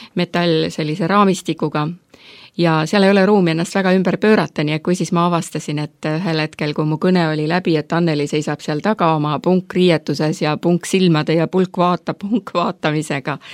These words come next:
siis, äh, ma tahtsin jätkata kunstlikult oma kõne, et mitte välja astuda sealt, et mitte nagu silmitsi minna sellega. Tegemist oli õhtuga ka.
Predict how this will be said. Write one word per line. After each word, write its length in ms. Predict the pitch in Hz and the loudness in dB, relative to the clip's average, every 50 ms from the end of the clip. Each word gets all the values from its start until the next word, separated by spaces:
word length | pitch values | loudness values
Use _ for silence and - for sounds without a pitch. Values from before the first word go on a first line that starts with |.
| - - - - - - - - - - - | -18 -16 -16 -16 -16 -16 -16 -16 -16 -18 -20
siis, 480 | _ - - 214 208 208 202 196 185 190 - 202 | _ -6 0 2 4 4 4 4 2 0 -2 0
äh, 220 | 185 180 180 175 175 175 | 2 2 2 2 2 2
ma 80 | 175 175 | 0 0
tahtsin 320 | 185 190 - - 185 175 | 0 -2 -4 -2 0 2
jätkata 460 | 180 202 202 - 202 185 - - 165 - | 2 2 2 0 -2 -2 0 -2 -2 2
kunstlikult 580 | 196 208 202 202 - 156 147 - 160 156 - | 4 4 4 4 0 -6 -2 -2 -2 0 0
oma 200 | 165 160 160 156 - | 2 2 2 2 2
kõne, 240 | 214 220 214 208 175 | 4 6 6 6 4
et 120 | 156 - 175 | 4 4 2
mitte 240 | 170 175 - 175 | 2 2 2 0
välja 340 | 165 151 147 147 143 143 143 | 2 2 2 0 0 0 0
astuda 380 | 143 143 - - 131 - 147 147 | -2 -4 -4 -6 -4 -4 -4 -4
sealt, 320 | - - 143 139 139 - | -2 -4 -4 -4 -4 -6
et 160 | 147 - - | -6 -4 -2
mitte 240 | 160 156 - - 151 147 | -4 -4 -2 -4 -4 -4
nagu 360 | 151 147 - 151 143 147 151 151 | -4 -4 -4 -6 -6 -6 -8 -8
silmitsi 520 | - - 190 180 170 160 160 - - 156 | -6 -4 -2 -2 -2 -2 -4 -6 -6 -4
minna 260 | 160 165 156 151 147 165 | -4 -2 -4 -4 -6 -6
sellega. 400 | - 151 151 151 156 - 156 165 - _ _ _ | -6 -6 -6 -6 -6 -6 -8 -10 -10 _ _ _
Tegemist 380 | - 175 170 170 156 - - - | -4 -2 0 0 -2 -2 -4 -4
oli 160 | 156 160 170 | -2 0 0
õhtuga 400 | 175 - - - 143 - - 151 | -2 -2 -4 -8 -6 -6 -6 -4
ka. 180 | - 196 196 | -2 -2 -2